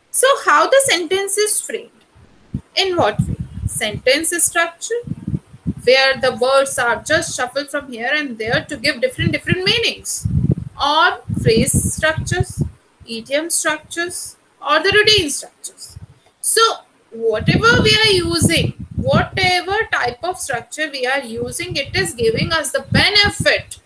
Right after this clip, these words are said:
of learning the English language. Then secondly, it focuses on sentence pattern and a lot of practice. Learns the language before read or write it. So when you are reading or writing,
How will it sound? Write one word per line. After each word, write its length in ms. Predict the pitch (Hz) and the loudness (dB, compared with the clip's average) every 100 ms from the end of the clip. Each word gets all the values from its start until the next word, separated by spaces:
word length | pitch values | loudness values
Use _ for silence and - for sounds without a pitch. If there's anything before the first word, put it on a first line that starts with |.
| - - - | -20 -8 -4
of 160 | 285 | -2
learning 600 | 240 254 294 320 339 349 262 | 0 2 2 2 2 0 -2
the 140 | 208 | -8
English 420 | 208 208 240 - | -8 -6 -4 -6
language. 680 | - - _ - - - - - _ _ _ _ _ _ _ - | -10 -16 _ -14 -12 -14 -18 -20 _ _ _ _ _ _ _ -4
Then 200 | 370 440 453 | 0 0 0
secondly, 480 | 392 415 440 440 440 | 0 2 2 4 4
it 80 | 453 | 2
focuses 500 | 359 359 403 440 415 | -4 -2 2 2 4
on 200 | 440 415 | 2 4
sentence 600 | - 359 - 392 440 - | 2 2 2 2 4 2
pattern 360 | 370 381 330 370 | 2 0 0 2
and 200 | 415 427 | 2 2
a 260 | 427 320 | 0 0
lot 200 | 262 285 | 0 2
of 240 | 381 440 - | 2 0 -2
practice. 720 | 285 - - 269 - - - - - - | -4 -4 -6 -4 -4 -6 -10 -12 -20 -8
Learns 400 | 254 311 392 453 | 0 2 2 0
the 140 | 466 403 | 0 2
language 500 | 277 277 302 381 262 | 2 0 -2 -4 -4
before 760 | 269 - - 294 330 392 440 - _ - | -6 -6 -4 -2 0 0 -2 -6 _ -6
read 400 | 247 294 339 262 - | 2 2 2 -4 -4
or 180 | 285 247 | -2 -2
write 600 | 226 220 277 381 - - | -4 -2 0 0 -2 -6
it. 340 | - - - - _ _ _ _ _ _ _ | -10 -10 -12 -18 _ _ _ _ _ _ _
So 200 | - - 466 - - - | -2 2 2 0 -6 -6
when 240 | 240 370 | 0 0
you 100 | 427 | 2
are 180 | 466 427 | 0 0
reading 580 | 294 302 320 370 415 427 - | -2 -4 -2 0 -2 -4 -2
or 160 | 339 302 | -2 2
writing, 580 | 285 262 247 190 165 | 2 2 -2 -6 -16